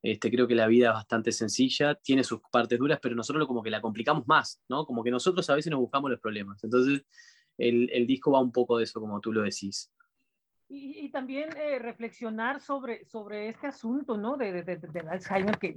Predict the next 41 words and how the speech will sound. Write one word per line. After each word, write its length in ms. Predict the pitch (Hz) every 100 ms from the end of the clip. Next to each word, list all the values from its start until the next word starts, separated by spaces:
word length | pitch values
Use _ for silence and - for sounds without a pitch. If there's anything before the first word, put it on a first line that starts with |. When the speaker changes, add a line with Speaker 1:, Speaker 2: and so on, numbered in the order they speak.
| 160
Speaker 2:
digo, 300 | 202 185 - -
yo, 320 | 226 220 233
yo, 300 | 214 226 226
yo 180 | 214 220
lo, 400 | 233 202 156 - _ _ _ - - 202
pues, 140 | 214 196
lo 120 | 214
he 60 | 240
vivido 440 | 262 233 269 330
dentro 320 | 247 220 190
de, 160 | 185 175
de, 180 | 175 175
de, 180 | 170 170
de 140 | 175
la 200 | 175 165
familia, 800 | - 185 208 277 269 233 208 180
eh, 320 | 185 180 165 180
con, 340 | - 185 180 175
con, 380 | - 180 175 175
con 180 | 185 180
gente, 540 | 202 180 214 208 175
gente 220 | 196 185 208
mayor 400 | 196 190 214 208
que 100 | 226
se 100 | 202
nos 220 | 190 -
ha 100 | 190
ido 200 | 202 202
gra-, 260 | 190 190 196 185
o 160 | 185 180
que 220 | 190 180 180
está 400 | 190 - 208 214
en, 220 | 202 185 _ _ _ -
en, 300 | 190 185 185
con 180 | 180
las 140 | 175 -
consecuencias 540 | 202 202 - 220 202
de 40 | 196
esa 80 | 208
enfermedad, 500 | 220 196 202 233 240
pero 320 | 247 214